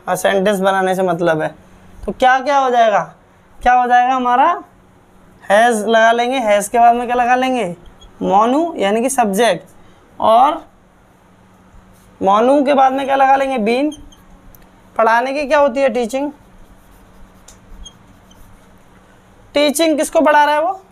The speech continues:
बच्चों को, to the children। तो यहाँ क्वेश्चन मार्क। इनको पढ़ाने का एक ही मकसद है, आप उस लैंग्वेज को समझ पाएँ जिसको एग्जामिनर आपसे पूछ रहा है।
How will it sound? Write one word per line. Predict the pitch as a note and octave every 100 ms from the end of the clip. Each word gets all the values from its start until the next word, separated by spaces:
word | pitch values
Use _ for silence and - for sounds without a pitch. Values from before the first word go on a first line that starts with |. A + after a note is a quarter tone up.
| _ _ -
बच्चों | G3 G3+ B3
को, | A3+ A#3
to | B3+ B3+
the | C#4
children। | C#4 A3+ G#3+ G3 - - _ - - - - - - _ _ -
तो | A#3+
यहाँ | A#3 A3+ G#3 A3 A#3+ A#3+ D#4 - _ _ _ - - _ _ _ - - - - - _ _ _ _ - -
क्वेश्चन | - A#3 B3+ A3
मार्क। | F3+ D3+ - _ _ _ _ -
इनको | B3+ C#4+ F#4
पढ़ाने | E4+ D4 C#4+ D#4+
का | E4
एक | E4 D4+
ही | D4+
मकसद | D#4 C#4+ - A3+
है, | G#3 A3+ G#3+ - - -
आप | G#3+ B3+ D4+ D#4
उस | - B3
लैंग्वेज | A#3+ A#3+ B3+ C4+ B3
को | C4+
समझ | B3 A#3+ A3
पाएँ | B3+ B3+
जिसको | B3 - C#4
एग्जामिनर | A3+ G3+ A3+ A#3+ B3+
आपसे | A#3+ A#3 B3
पूछ | G3+ -
रहा | F3
है। | D3